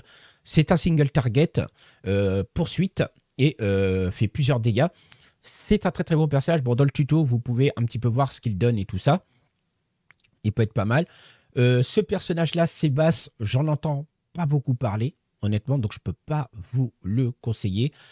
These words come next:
Euh, la mère, pareil, mère, apparemment, c'est une très, très bonne D P S, mais honnêtement,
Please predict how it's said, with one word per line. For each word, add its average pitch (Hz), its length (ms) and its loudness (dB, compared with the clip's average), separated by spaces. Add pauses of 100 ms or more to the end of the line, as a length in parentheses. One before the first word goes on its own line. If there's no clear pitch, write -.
(340)
Euh, 98 1000 -2
la 135 200 2
mère, 165 320 2 (1400)
pareil, 151 340 4
mère, 147 320 2
apparemment, 143 400 2
c'est 117 240 -4
une 107 140 -2
très, - 340 -4
très - 160 -2
bonne 139 240 0
D 135 140 0
P 135 200 -2
S, 147 300 0
mais 117 420 0
honnêtement, 147 800 2